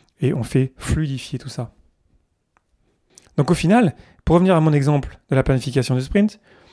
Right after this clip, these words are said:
au lieu de trop en prendre, ça n'a jamais été le but de la planification du sprint de charger la mule, c'est pas du tout ça qu'on veut. L'idée, c'est qu'on prend juste les éléments qu'on sait, qu'on pense vraiment qu'on peut terminer. On se fait une planification des,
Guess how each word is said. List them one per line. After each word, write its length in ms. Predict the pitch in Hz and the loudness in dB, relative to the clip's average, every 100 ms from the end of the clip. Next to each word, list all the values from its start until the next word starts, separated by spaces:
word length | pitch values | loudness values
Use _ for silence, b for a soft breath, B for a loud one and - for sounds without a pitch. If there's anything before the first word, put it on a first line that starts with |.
| b b b | b b b
au 80 | 156 | 2
lieu 140 | 170 190 | 4 4
de 100 | 143 | 2
trop 240 | - 196 | 0 0
en 100 | 165 | 0
prendre, 400 | 175 240 262 160 117 | 0 2 2 0 -2
ça 140 | 139 | -2
n'a 60 | 131 | 2
jamais 220 | 151 180 | 4 2
été 180 | 180 156 | 2 0
le 60 | |
but 400 | 131 156 185 - b b _ - | 0 -2 -2 -8 b b _ -2
de 60 | |
la 80 | 127 | 0
planification 560 | 147 151 143 147 139 135 | 2 0 0 -4 -2 -4
du 80 | |
sprint 280 | 127 - 139 | -4 -4 -2
de 80 | 120 | 0
charger 400 | 110 147 135 135 | 0 0 2 2
la 140 | 131 | 2
mule, 180 | 165 226 | 2 0
c'est 140 | - - | -2 -4
pas 80 | |
du 100 | 120 | -4
tout 100 | 120 | -4
ça 120 | 120 135 | -6 -4
qu'on 160 | 131 | -2
veut. 160 | 165 208 B B B - | -2 -2 B B B -4
L'idée, 160 | 139 | 0
c'est 160 | 160 139 | 0 0
qu'on 140 | - | -4
prend 240 | 123 139 135 | -6 -4 0
juste 240 | 160 180 | 0 2
les 140 | 143 135 | 2 2
éléments 320 | 139 147 139 | 2 2 0
qu'on 260 | - 120 | -4 -6
sait, 400 | - - 226 220 b b b b - | -6 -2 0 0 b b b b -10
qu'on 120 | 123 | -4
pense 260 | - 156 | -2 -2
vraiment 600 | 127 127 170 247 233 202 b b _ | -2 -2 0 2 2 0 b b _
qu'on 100 | - | -6
peut 160 | 117 139 | -2 -2
terminer. 460 | 143 131 143 233 - _ _ - | -2 0 0 0 -4 _ _ -14
On 80 | |
se 120 | 135 - | -10 -2
fait 100 | 143 | -2
une 80 | |
planification 760 | 131 135 123 - 131 - 139 135 | 0 -4 -4 -2 -2 -2 -2 -2
des, 240 | 123 120 | -2 -4